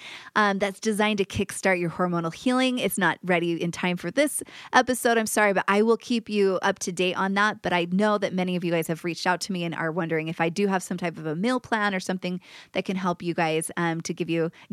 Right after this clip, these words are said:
guidance during this. But in the meantime, we're gonna focus on boosting our intake of the nutrients that our liver needs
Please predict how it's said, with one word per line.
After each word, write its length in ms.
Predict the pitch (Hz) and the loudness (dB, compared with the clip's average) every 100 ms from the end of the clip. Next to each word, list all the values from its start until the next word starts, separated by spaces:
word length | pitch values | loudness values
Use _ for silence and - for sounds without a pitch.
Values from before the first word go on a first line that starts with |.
| 196 | 2
guidance 420 | 202 185 175 - | 4 4 0 -2
during 220 | 165 165 | 0 0
this. 160 | 156 - | -2 0
But 280 | - 180 - - - - _ _ _ _ _ _ _ | 4 4 2 -20 -20 -20 _ _ _ _ _ _ _
in 200 | - 240 | 2 4
the 80 | 247 | 4
meantime, 560 | 220 202 180 151 104 156 | 4 2 0 -2 -4 -10
we're 280 | 190 190 240 | 0 4 4
gonna 260 | 247 247 233 - _ | 4 2 0 -6 _
focus 360 | 208 202 196 - | 2 4 0 -2
on 600 | 180 180 175 175 175 175 - _ _ - - | -2 0 0 0 -2 -4 -8 _ _ -20 -2
boosting 500 | 226 254 240 - 240 | 2 2 0 -2 0
our 160 | 226 202 | 2 2
intake 600 | - 175 - 170 160 - - | 2 -2 0 -2 -2 -6 0
of 180 | 170 170 | 0 2
the 80 | 180 | 2
nutrients 760 | 185 226 247 - 185 165 156 | 2 2 0 -2 -2 -2 -4
that 100 | 165 | -2
our 140 | 170 | -2
liver 480 | 165 170 196 262 196 | -2 0 2 4 2
needs 440 | 180 156 160 170 | 0 -4 -6 -6